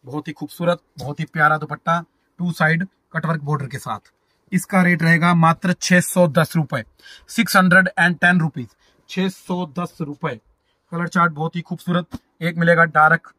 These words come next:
बॉटल ग्रीन, फुल डार्क, एक कलर रहने वाला है जी मैरून कलर और एक रहेगा डार्क मोरपंखी कलर। रेट है छह सौ साठ रुपए, पचास रुपए डिस्काउंट रहने वाला है, सिक्स हंड्रेड एंड टेन रुपीज। छह सौ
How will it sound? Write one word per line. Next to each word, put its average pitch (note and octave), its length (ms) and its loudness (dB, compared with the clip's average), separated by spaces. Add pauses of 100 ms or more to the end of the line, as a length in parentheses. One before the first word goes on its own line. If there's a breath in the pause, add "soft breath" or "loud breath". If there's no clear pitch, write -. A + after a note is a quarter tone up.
(120)
बॉटल D3+ 280 -8
ग्रीन, F3+ 300 0 (140)
फुल A#3+ 160 -14
डार्क, D#3 220 -8 (1900)
एक F#3 180 -10
कलर F3 160 -8
रहने E3+ 220 -4
वाला E3 180 4
है D#3+ 60 6
जी D#3+ 140 4
मैरून D3+ 360 4
कलर F3+ 300 2 (760)
और D3 160 -8 (120)
एक F3 220 -4
रहेगा D#3 320 -2
डार्क D3+ 400 -2 (200)
मोरपंखी D3 540 -4
कलर। A2+ 240 -10 (480 soft breath)
रेट E3 220 2
है F3 100 6
छह F3+ 180 2
सौ F3 160 2
साठ D#3+ 280 6
रुपए, F3+ 240 2
पचास E3 380 2
रुपए D#3+ 160 2
डिस्काउंट D#3 400 -2
रहने E3 180 4
वाला F3 180 4
है, F#3 100 2 (320 soft breath)
सिक्स - 280 -2
हंड्रेड F3+ 300 6
एंड E3+ 200 2
टेन F3 200 2
रुपीज। C3 340 -10 (500)
छह F#3+ 220 0
सौ F3+ 340 -2